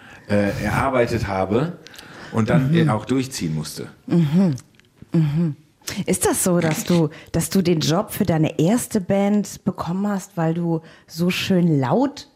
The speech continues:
Speaker 2: singen kannst?
Speaker 1: Das Wort schön war, fiel nie.
Speaker 2: Laut.
Speaker 1: <laughs> Es war nur laut. <laughs> Es war nur, „Oh, du kannst aber laut singen. Hast du mal Lust, <laughs> bei uns im Proberaum vorbeizukommen?“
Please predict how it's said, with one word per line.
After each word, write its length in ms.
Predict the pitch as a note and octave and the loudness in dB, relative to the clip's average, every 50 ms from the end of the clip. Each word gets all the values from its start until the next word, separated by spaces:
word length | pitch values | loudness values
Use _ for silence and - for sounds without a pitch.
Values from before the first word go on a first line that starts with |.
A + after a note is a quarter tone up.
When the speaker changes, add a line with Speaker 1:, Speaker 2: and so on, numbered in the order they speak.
| _ - | _ -10
Speaker 2:
singen 400 | D#3 C#3+ D3+ A3 A#3+ B3 G#3+ E3+ | -4 0 2 2 4 4 2 2
kannst? 540 | C#3+ C3+ C3+ C#3+ D3+ F#3 A3 A#3+ - - - - - _ _ - | 0 -2 -4 -2 -2 -2 -2 -4 -6 -10 -20 -20 -20 _ _ -16
Speaker 1:
Das 400 | - C#2 - - G#2 G2+ G#2 - - | -16 -10 -4 -2 -2 -2 -2 0 0
Wort 180 | A2 A2+ A2 | -2 -2 -2
schön 380 | - - - C3+ C#3 C3+ C3 A2 | -2 -2 0 0 0 0 0 -2
war, 100 | A2 G#2 - - | -4 -6 -6 -8
fiel 380 | F#2+ F#2+ - - - C#3 A2+ A2 | -12 -10 -8 -4 0 0 2 4
nie. 220 | G#2+ G#2+ G2+ E2+ - - - - _ _ _ - - - - - | 4 2 2 0 -2 -6 -16 -20 _ _ _ -20 -18 -12 -6 -2
Speaker 2:
Laut. 340 | D#3+ E3+ F3 F3 F3 E3+ F3+ | 0 2 2 2 2 2 2
Speaker 1:
<laughs> 160 | F#3 - - | 0 0 -2
Es 160 | F3 - - | -2 -4 -4
war 100 | F#3+ E3+ E3+ - F3+ | -4 -4 -4 -6 -8
nur 80 | E3+ - | -6 -4
laut. 380 | D#3+ D3 D#3 D3 D4+ E4+ E4 - - - | -2 -2 -2 -2 0 -2 -2 -2 -4 -4
<laughs> 560 | - E4+ - - - C4+ F4 - - - - - - - - - - - - B3+ C#4+ - - - - - - - - - D#4 G4+ A4 C#5+ | -4 -2 -2 -2 -2 -2 -2 -2 -4 -2 -4 -4 -2 -2 -2 -2 -2 -2 -2 -2 -2 -2 -4 -4 -4 -4 -4 -4 -2 -2 -2 0 2 2
Es 80 | D5 A#4 | 2 2
war 100 | D3 C#3+ | 2 2
nur, 280 | D3 - D#3+ D#3+ - - - - - - - - - - - - _ - | 2 0 0 0 -4 -10 -20 -20 -20 -20 -20 -20 -20 -20 -20 -14 _ -4
„Oh, 140 | G#2 G2+ - - | -4 -2 -2 -4
du 100 | D3+ D#3+ | -4 -4
kannst 220 | - F3+ E3 E3 | -4 -4 -2 -2
aber 180 | D#3+ C3 C3+ B2 | -2 -2 -2 -2
laut 400 | A#2+ B2 B2+ C3 C3 C3 G#2+ F#2+ | 0 0 0 -2 -2 -4 -4 -4
singen. 420 | G#2+ B2 A#2+ A2 G#2 F2+ E2 - - - | -2 -2 0 0 -2 -4 -6 -10 -10 -6
Hast 220 | B2+ B2 B2+ - | -6 -4 -4 -4
du 60 | C#3 C3 | -4 -2
mal 180 | B2+ B2+ B2 | -2 0 0
Lust, 340 | B2+ C#3 C#3 C#3 - - - - - | 0 0 -2 -2 -4 -8 -8 -6 -6
<laughs> 60 | - | -4
bei 80 | A#2+ | -4
uns 220 | - E3+ E3 A#2 - | -4 -4 -4 -6 -6
im 80 | C#3 | -6
Proberaum 520 | A2 - - - B2 B2+ B2+ - - G#2+ - | -6 -6 -6 -4 -4 -4 -4 -4 -4 -6 -6
vorbeizukommen?“ 720 | - - G#2+ G#2+ A2 A2 A2 - - F#2+ - - - - | -6 -8 -8 -4 -2 -2 -2 -2 -2 -4 -4 -4 -6 -8